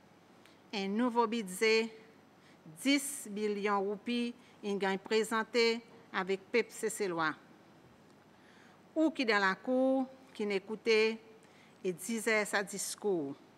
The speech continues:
Ou comme un individu. Qui manière qui est pour capable d'écrire sa budget? Mister Speaker, il est important que ces lois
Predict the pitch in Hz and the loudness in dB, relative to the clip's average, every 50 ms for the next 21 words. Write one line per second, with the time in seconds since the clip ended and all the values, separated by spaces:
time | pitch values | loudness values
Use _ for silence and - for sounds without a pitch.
0 | - - - - - - - - - - - - - - - - - - - - | -20 -20 -20 -20 -20 -20 -20 -20 -20 -20 -20 -20 -20 -20 -20 -20 -20 -20 -18 -6
1 | - 330 302 311 302 311 302 - - - 247 240 233 233 226 220 214 196 226 220 | 0 4 4 6 6 4 0 -4 -6 -2 0 2 2 2 2 0 -2 -2 -4 -6
2 | 190 202 196 175 - - 208 175 151 165 - - - - - - - - - - | -4 -4 -6 -8 -8 -8 -6 -6 -6 -8 -10 -18 -20 -20 -20 -20 -20 -20 -20 -20
3 | - - - - - - - - - - - - - 392 403 370 330 269 233 208 | -20 -20 -20 -20 -20 -20 -20 -20 -20 -20 -10 0 4 6 6 6 6 4 4 2
4 | 202 208 208 214 220 226 233 247 240 - - - 240 233 - - 220 - - 208 | 2 2 2 4 2 2 0 -2 -6 -10 -8 -4 -4 -4 -4 -4 -10 -4 -2 -2
5 | 190 - - 214 214 214 214 220 214 220 - - - - - - 156 160 190 190 | -2 0 2 4 4 4 4 2 -2 -6 -14 -18 -20 -20 -18 -6 0 2 2 2
6 | 185 - - 220 233 233 233 214 - - 202 190 185 180 175 143 139 - - 165 | 2 0 -6 -4 -2 -2 -2 -4 -6 -4 -4 -2 -2 -4 -8 -10 -10 -10 -8 -8
7 | 139 - - - - - - - - - - - - - - - - - - - | -8 -10 -12 -20 -20 -20 -20 -20 -20 -20 -20 -20 -20 -20 -20 -20 -20 -20 -20 -20
8 | - - - - - - - - - - - - - - - - 185 180 - - | -20 -20 -20 -20 -20 -20 -20 -20 -20 -20 -20 -20 -20 -20 -16 -10 -10 -10 -6 -2
9 | - 226 214 - - - 254 247 - 285 277 277 277 277 277 - - - - - | -2 -2 -2 -2 -4 -8 -8 -2 2 6 6 6 6 4 2 -6 -14 -20 -20 -20
10 | - - - - - - - - - - - 202 220 220 220 220 240 233 214 208 | -20 -20 -20 -20 -20 -20 -20 -20 -18 -10 -4 0 0 0 0 2 2 2 2 2
11 | 208 - 240 220 180 160 - - - - - - - - - - - - - - | 2 2 2 2 2 0 -2 -6 -18 -20 -20 -20 -20 -20 -20 -20 -20 -20 -14 -8
12 | - 208 - - - 294 269 269 - 269 254 254 240 240 233 240 240 247 262 | -8 -6 -6 -2 2 2 2 4 4 2 2 2 4 4 4 4 4 2 0